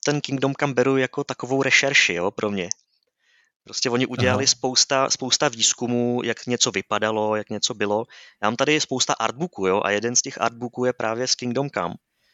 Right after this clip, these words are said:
Speaker 1: Takže jako když, eh, nad něčím přemýšlím, tak se koukám do toho artbooku a říkám si, jo,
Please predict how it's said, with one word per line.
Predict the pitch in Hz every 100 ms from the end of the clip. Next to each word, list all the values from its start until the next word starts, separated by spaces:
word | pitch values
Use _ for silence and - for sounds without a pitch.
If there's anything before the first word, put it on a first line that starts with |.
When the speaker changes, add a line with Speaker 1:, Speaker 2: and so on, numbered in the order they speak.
| _ _
Speaker 1:
Takže | 95 101 120
jako | 113 135
když, | 120 - -
eh, | 113 110 110 113
nad | 110 113
něčím | 117 135
přemýšlím, | 131 110 107 107 - 117
tak | 113
se | -
koukám | - 117 117 113
do |
toho | 113 117 123
artbooku | 110 107 113 120 117
a |
říkám | 113 120 117
si, | -
jo, | 120